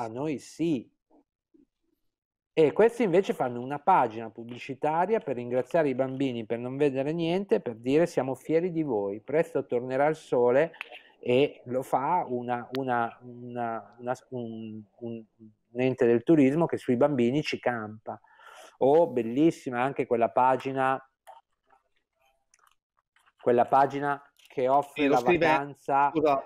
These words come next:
Speaker 2: Paolo, lo scrive anche Paola nei commenti: "I bambini sono stati grandi assenti in tutto questo periodo". No, riporto
Speaker 1: Eh,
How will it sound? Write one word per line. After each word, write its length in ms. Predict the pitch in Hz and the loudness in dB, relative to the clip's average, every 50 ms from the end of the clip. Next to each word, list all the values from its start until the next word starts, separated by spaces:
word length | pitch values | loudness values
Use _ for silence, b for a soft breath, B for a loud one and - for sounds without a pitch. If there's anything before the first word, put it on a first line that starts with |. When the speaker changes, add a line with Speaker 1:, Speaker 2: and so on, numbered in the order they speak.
| - _ | -8 _
Speaker 2:
Paolo, 420 | - 147 151 151 151 143 143 139 - | -2 0 2 2 2 0 -2 -4 -6
lo 120 | 135 143 | -8 -8
scrive 240 | - - 175 165 170 | -4 -4 -2 -2 -2
anche 220 | 165 160 - 156 | -2 -2 -4 -4
Paola 340 | - 170 165 165 170 165 156 | -2 -2 0 0 -2 -2 -4
nei 180 | 151 151 151 - | -6 -8 -8 -8
commenti: 480 | 170 165 165 160 151 151 156 147 147 | -8 -8 -8 -8 -8 -8 -8 -8 -6
"I 20 | 131 | -6
bambini 320 | 131 131 135 147 156 147 | -4 -4 -4 -4 -6 -8
sono 160 | - - 117 | -8 -10 -10
stati 220 | - - 131 143 131 | -8 -8 -8 -6 -4
grandi 220 | 131 135 135 139 | -4 -4 -4 -6
assenti 320 | 135 - - 139 131 135 | -8 -6 -8 -8 -8 -6
in 80 | 131 120 | -8 -8
tutto 200 | 123 120 104 117 | -8 -8 -8 -8
questo 260 | 104 117 110 - 110 | -8 -10 -10 -10 -10
periodo". 460 | - 117 110 107 98 95 92 92 - _ | -8 -6 -6 -6 -6 -6 -8 -10 -14 _
No, 160 | - 98 95 - | -14 -14 -12 -12
riporto 720 | 107 107 - 151 139 139 139 - - 135 127 131 - - - | -14 -6 0 2 2 2 2 0 0 2 2 0 -2 -6 -10
Speaker 1:
Eh, 280 | 131 120 113 107 107 | -10 -8 -8 -10 -12